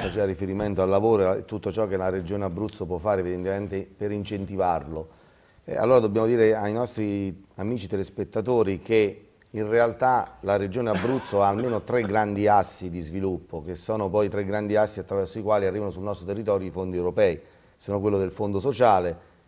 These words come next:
del P S R per quanto riguarda l'agricoltura e del fesro per quanto riguarda lo sviluppo regionale, quindi le infrastrutture.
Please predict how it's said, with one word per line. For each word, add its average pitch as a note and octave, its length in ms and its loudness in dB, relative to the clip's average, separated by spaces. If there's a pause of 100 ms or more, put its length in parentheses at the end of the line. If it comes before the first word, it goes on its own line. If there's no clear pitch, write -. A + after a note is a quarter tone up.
del G2 280 0
P A2+ 180 2
S G#2 160 -2
R G2+ 220 4
per F#2 100 0
quanto G2+ 220 -2
riguarda G2+ 320 2
l'agricoltura G#2 760 -2
e G2+ 100 -6
del G2 160 0
fesro F#2 380 2
per F2 100 -4
quanto G#2 200 -6
riguarda G2 240 0
lo F#2+ 80 -4
sviluppo G2 400 -6
regionale, F#2 400 -4
quindi F2+ 180 -4
le F2+ 60 -2
infrastrutture. F2 800 -6